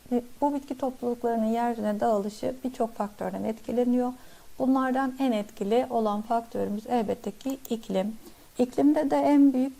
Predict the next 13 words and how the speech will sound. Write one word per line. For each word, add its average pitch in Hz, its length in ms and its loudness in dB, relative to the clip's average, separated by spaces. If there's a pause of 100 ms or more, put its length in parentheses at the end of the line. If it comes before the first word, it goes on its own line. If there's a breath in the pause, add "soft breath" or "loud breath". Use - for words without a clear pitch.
(280)
iklim 247 300 2
elemanları 190 720 0
sıcaklık 214 720 -2
ve 220 100 2
yağış 220 420 2
koşulları 185 720 -4 (1300 loud breath)
bitki 269 340 0
örtüsünün 240 760 0 (100)
temel 262 360 0
etkisi, - 580 -4
etkeni 202 440 -2
olduğunu 202 380 0
söyleyebiliriz. 202 840 0